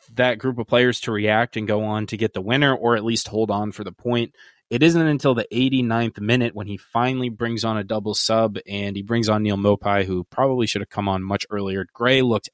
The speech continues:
absolutely gassed from probably, like, mid sixties, early seventies at the latest. Um, and he brings on Neal Maupay and Davies for Demarai Gray and Iwobi. Iwobi, again, thought he had a decent game, some sloppy moments, but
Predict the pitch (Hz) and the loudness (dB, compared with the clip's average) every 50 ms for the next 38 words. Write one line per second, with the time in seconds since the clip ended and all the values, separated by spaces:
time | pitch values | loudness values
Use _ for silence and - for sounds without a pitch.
0 | _ - - - 117 113 101 - - 101 101 101 101 - 95 95 95 98 95 90 | _ -12 -10 -8 -8 -6 -4 -4 -6 -6 -6 -10 -12 -14 -16 -14 -10 -8 -6 -6
1 | 87 87 - - - - 95 92 92 98 98 95 95 92 90 95 92 90 85 87 | -6 -6 -8 -10 -12 -14 -18 -12 -8 -6 -6 -6 -6 -6 -6 -8 -8 -8 -8 -10
2 | - _ _ _ _ - - _ _ - 107 110 117 120 120 110 - - - 117 | -12 _ _ _ _ -20 -20 _ _ -6 -2 0 2 2 2 2 2 2 2 0
3 | 117 - - - - 123 123 123 123 117 - 120 117 120 123 113 110 - 110 110 | 0 -2 -4 -4 -2 -2 0 0 0 -2 -2 -2 -2 0 0 0 0 0 0 -2
4 | 107 117 113 113 113 113 101 107 98 - 98 92 95 101 113 117 120 135 135 135 | -2 -4 -4 -4 -4 -6 -6 -8 -10 -12 -14 -10 -6 -4 -2 0 2 2 2 2
5 | - - - - _ _ _ - - - _ _ _ - 110 113 113 110 110 107 | 2 0 -2 -4 _ _ _ -20 -20 -20 _ _ _ -2 0 2 2 2 0 -2
6 | 98 - - 123 123 127 123 117 143 151 151 147 135 - 143 139 139 135 139 135 | -6 -6 -6 -4 -4 -4 0 0 0 2 2 2 0 2 2 2 4 4 4 2
7 | 135 135 135 131 - _ - 123 127 127 131 135 131 131 143 135 123 120 120 120 | 2 0 -2 -4 -8 _ -6 -4 -2 0 0 0 0 0 -2 -2 -2 -2 0 0
8 | 123 123 120 117 120 117 - - - 113 113 113 113 110 113 113 104 104 107 110 | 0 0 0 -2 -4 -4 -4 -6 -4 -4 -2 -2 -2 -2 -2 -4 -4 -6 -6 -4
9 | 110 110 110 104 - - 107 107 107 107 87 98 95 95 90 92 107 127 139 139 | -2 -2 -2 -4 -4 -4 -4 -2 -2 -4 -6 -8 -12 -12 -10 -2 2 4 4 4
10 | 127 123 131 127 127 120 120 - _ _ _ _ _ _ - 113 123 143 151 147 | 4 2 2 2 2 0 -4 -8 _ _ _ _ _ _ 0 4 6 6 6 8
11 | 139 143 139 135 104 110 107 117 117 117 117 113 113 107 - - 107 107 113 110 | 6 6 6 4 4 2 0 2 2 2 2 2 0 -2 -4 -4 -4 -2 -2 -2
12 | 107 101 98 95 _ _ - - 120 110 - 117 110 101 113 113 113 110 110 110 | -2 -4 -6 -12 _ _ -12 -10 -8 -8 -8 -8 -8 -8 -8 -8 -6 -6 -6 -6
13 | 110 107 - 104 104 - - - 123 113 113 110 - 117 113 110 110 110 107 110 | -4 -4 -6 -6 -4 -6 -4 -2 0 0 0 0 0 -2 -2 -2 -2 -2 -2 -2
14 | 107 107 107 104 - - - 98 _ 110 107 104 95 - - - | -2 -4 -2 -2 -4 -4 -6 _ _ 2 2 2 2 0 -4 -8